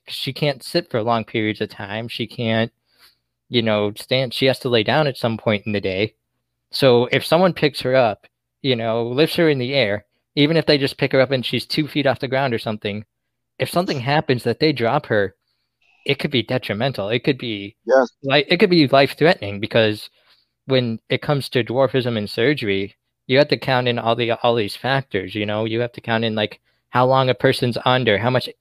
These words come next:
Speaker 1: um, anesthesia you give 'em, all this other stuff that, and especially if something happens to, like,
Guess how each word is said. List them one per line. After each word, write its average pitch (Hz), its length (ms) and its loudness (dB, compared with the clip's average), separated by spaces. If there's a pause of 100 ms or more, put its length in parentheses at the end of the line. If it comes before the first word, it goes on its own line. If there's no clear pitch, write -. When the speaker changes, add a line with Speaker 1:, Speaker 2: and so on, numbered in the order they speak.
(120)
Speaker 1:
um, 107 340 -2 (100)
anesthesia 131 460 0
you 110 140 0
give 104 180 0
'em, 101 220 -6
all 127 140 2
this 131 280 -2
other 120 220 2
stuff 117 400 -4 (920)
that, 101 340 0 (360)
and 120 120 0
especially 139 380 2
if 120 80 2
something 123 260 -2
happens 117 400 0
to, 123 120 2
like, 107 280 0